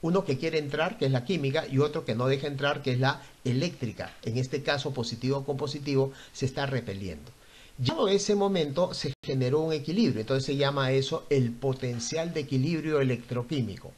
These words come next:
Dicho sea de paso, esto se puede calcular,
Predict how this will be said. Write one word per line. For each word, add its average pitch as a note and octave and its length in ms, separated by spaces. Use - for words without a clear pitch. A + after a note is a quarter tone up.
Dicho C#3+ 180
sea C#3+ 160
de C3+ 80
paso, D#3 440
esto D#3+ 300
se C3 240
puede C#3+ 380
calcular, D#3 640